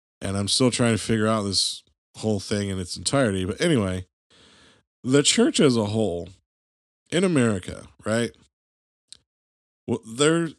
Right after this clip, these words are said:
Speaker 2: statistically, I think, maybe I shouldn't say stati-, statistically.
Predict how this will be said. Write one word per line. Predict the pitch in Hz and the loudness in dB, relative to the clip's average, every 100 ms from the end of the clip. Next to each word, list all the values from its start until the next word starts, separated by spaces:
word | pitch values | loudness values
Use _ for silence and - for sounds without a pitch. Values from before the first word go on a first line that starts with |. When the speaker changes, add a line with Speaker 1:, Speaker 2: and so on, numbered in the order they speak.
| - | -4
Speaker 2:
statistically, | - - 147 208 208 - 131 113 98 98 - _ _ _ _ _ _ _ _ _ | -2 -2 0 2 2 0 -2 -2 -4 -6 -12 _ _ _ _ _ _ _ _ _
I | 113 135 | -2 -2
think, | 139 104 98 101 - - _ - | 0 -2 -4 -6 -14 -20 _ -4
maybe | 117 131 131 | 0 2 4
I | |
shouldn't | 117 123 104 | 2 0 0
say | - 101 | 0 -2
stati-, | 90 - 90 104 - - | -4 -6 -6 -6 -8 -6
statistically. | - - 104 87 - 95 - 87 - 85 90 | -6 -2 -4 -4 -6 -6 -6 -12 -12 -12 -14